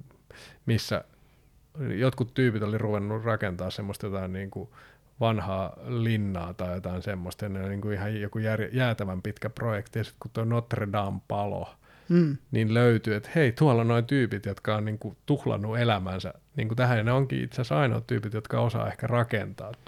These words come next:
Speaker 1: niinku, uudestaan tän meidän kirkon. Et, joo.
Speaker 2: Ne oli pitänyt yllä sellaista asiaa, mikä me on korvattu jo pitkä aikaa sitten koneilla ja
Speaker 1: Niin.
Speaker 2: mm,
Speaker 1: Kyllä.
Speaker 2: lastilla ja muuraamalla ja muuta.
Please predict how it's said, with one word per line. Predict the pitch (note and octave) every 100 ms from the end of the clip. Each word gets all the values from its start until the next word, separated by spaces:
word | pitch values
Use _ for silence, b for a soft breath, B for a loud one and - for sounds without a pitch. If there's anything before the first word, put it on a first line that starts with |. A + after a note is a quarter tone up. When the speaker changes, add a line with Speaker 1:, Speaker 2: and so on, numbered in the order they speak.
| -
Speaker 1:
niinku, | C3 A#2+ B2 C#3
uudestaan | C3+ G#2 - - G#2+
tän | A2+
meidän | A2 A2 A#2+
kirkon. | A#2 A#2 B2+ A#2 A#2 b b b b b -
Et, | G#2+ - _ C#3 b b b C#3+
joo. | A#2+ G2+ G2 b b b b b b b b b b b b b _ F3+
Speaker 2:
Ne | D#3 D#3+
oli | D#3
pitänyt | D3 E3 E3+ E3
yllä | F3+ E3+ C#3+
sellaista | E3+ D3+ C#3 - - _ _
asiaa, | D#3+ E3 E3+ D3 C#3 C#3 - -
mikä | D3+ D3 C#3 C#3
me | D3
on | C#3+
korvattu | C3 C#3 C3+ C3 -
jo | C#3
pitkä | C3 C#3 - C#3
aikaa | C3 C3 C3
sitten | C#3 - C#3
koneilla | - C3+ B2 - -
ja | - B2+
Speaker 1:
Niin. | C3 A2 G#2+
Speaker 2:
mm, | A2+ - C3+ A#2+ C#3 C#3 C3+ C#3
Speaker 1:
Kyllä. | C#3+ D3
Speaker 2:
lastilla | C3+ B2 C#3+ C3
ja |
muuraamalla | C3 C3+ C3+ C3 C3 C3+
ja | C3
muuta. | C#3 C#3